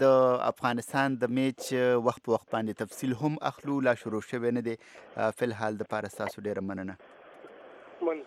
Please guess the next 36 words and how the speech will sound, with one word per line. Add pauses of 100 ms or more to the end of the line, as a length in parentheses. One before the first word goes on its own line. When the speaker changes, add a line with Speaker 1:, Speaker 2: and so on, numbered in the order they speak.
(520)
Speaker 1:
او
ګران
اوریدونکو، (360)
موږ
به
صرف (100)
تاسو
ته
دې
وخت
کې
دا
هم
ووایو
چې
د
پاکستان
کرکټ
ټیم (180)
تر
دې
وخته
پورې
نه
دی (120)
تللی.
د
پاکستان
د
داخله
چارو
وزیر (120)
چودري
نثار (420)
علي
خان،